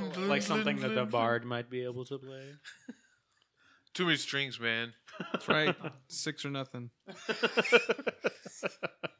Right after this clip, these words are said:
Speaker 2: All the chairs, obviously for, like, viewers or people to watch. And that's sort of it. Like, the floor is a nice polished tile that will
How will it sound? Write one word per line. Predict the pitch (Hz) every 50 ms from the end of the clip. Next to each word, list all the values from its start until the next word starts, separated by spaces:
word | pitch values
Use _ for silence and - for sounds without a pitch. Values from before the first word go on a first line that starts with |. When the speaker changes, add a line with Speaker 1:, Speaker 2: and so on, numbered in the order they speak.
| _ _ _ _ _ _
Speaker 2:
All | - 85 120 135
the | 123 120
chairs, | - - - 143 135 131 131 131 131 131 131 -
obviously | - 131 131 127 120 113 123
for, | 110 - 127
like, | 113 104 101 95
viewers | 117 120 123 127 123 123 123 123 120 -
or | 104 98
people | 92 - - - 104 107
to | 92 101
watch. | 98 98 101 101 101 95 - _ - - - - - _ _ _ _ _ _ _ _ _ _ -
And | 113 127
that's | 170 247 -
sort | - 294 185
of | 139 160
it. | 190 156 -
Like, | 98 113 113 113 110
the | 117 110
floor | - - - 139 160 175 175 170
is | 151 127
a | 127
nice | 123 131 135 127 -
polished | - - - 117 120 127 127 123 - - - - - - - _ _ _ _ _ _ _ _ _
tile | - - - 113 110 113 113 117 117 120 127 127
that | 127 113 101
will | 101 101 101